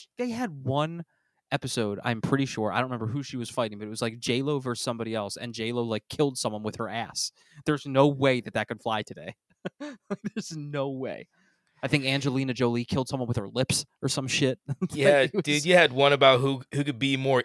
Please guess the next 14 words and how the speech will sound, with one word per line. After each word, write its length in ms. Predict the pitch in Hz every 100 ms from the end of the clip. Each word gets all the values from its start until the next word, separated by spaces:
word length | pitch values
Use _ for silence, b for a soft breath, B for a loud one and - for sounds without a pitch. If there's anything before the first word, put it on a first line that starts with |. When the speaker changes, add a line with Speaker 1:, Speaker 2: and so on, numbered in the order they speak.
| -
Speaker 2:
emo 540 | 123 127 127 127 127
between, 720 | 117 113 - 123 120 113 113 110
like, 320 | 110 107 101 - 123
between, 300 | - 135 120
like, 120 | 113
these 140 | 113
fucking, 260 | - 110 120
like, 200 | 107 104
bands 580 | 107 107 117 117 113 113
and 120 | 110
shit. 320 | - - 120
Like, 140 | 131 -
it 60 | 226
was, 240 | 196 -